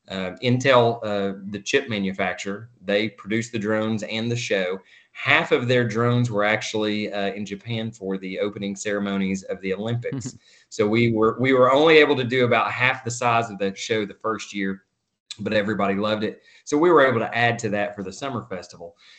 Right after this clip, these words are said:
Speaker 1: So we were looking at ways for Christmas to look at different opportunities to end the evening,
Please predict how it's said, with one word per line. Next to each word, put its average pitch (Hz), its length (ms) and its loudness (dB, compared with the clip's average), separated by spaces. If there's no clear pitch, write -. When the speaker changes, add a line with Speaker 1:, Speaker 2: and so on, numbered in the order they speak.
Speaker 1:
So 135 280 4
we 135 160 -2
were 131 140 0
looking 165 400 2
at 127 160 -6
ways 117 500 -2
for 101 240 -12
Christmas 113 760 -8
to 113 580 -4
look 123 280 -4
at 101 140 -6
different 120 280 -4
opportunities 110 600 -4
to - 180 -16
end 107 200 -8
the 110 80 -8
evening, 104 500 -6